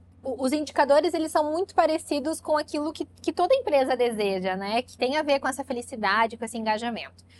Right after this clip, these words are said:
E com a saúde mental, que é outra pauta super importante, saúde física e mental, né? Mas qual é o ponto que eu quero trazer, assim? Qual é o primeiro passo pra quem tá nos ouvindo e, e quer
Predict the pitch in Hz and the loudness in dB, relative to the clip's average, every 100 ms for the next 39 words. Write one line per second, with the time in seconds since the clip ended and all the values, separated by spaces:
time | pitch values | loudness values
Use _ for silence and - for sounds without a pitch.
0 | - - _ 254 269 285 294 302 302 277 | -20 -20 _ -6 0 2 2 2 2 0
1 | 269 285 277 330 262 240 247 233 220 247 | -2 -4 -4 0 2 2 2 0 0 0
2 | 247 220 262 240 240 247 240 214 - 214 | 2 0 -2 -6 -4 -4 -2 -4 -2 -4
3 | 214 - 214 233 262 285 - 269 269 403 | -4 -4 -4 -4 -6 -6 -4 -4 -4 -6
4 | 392 165 - _ _ 151 156 277 - - | -6 -6 -6 _ _ -16 -12 -12 -14 -20
5 | - - 233 247 320 311 370 370 311 302 | -20 -8 -2 0 4 4 4 2 -2 -2
6 | 302 294 277 277 269 240 208 196 185 233 | -2 0 0 0 0 0 -2 -4 0 2
7 | 254 359 330 311 - 254 247 247 - 254 | 2 0 0 -2 2 4 4 0 -6 -10
8 | 254 247 233 247 226 220 220 247 240 233 | -6 -4 -4 -2 -4 -4 -6 -4 -6 -8
9 | 226 233 | -2 0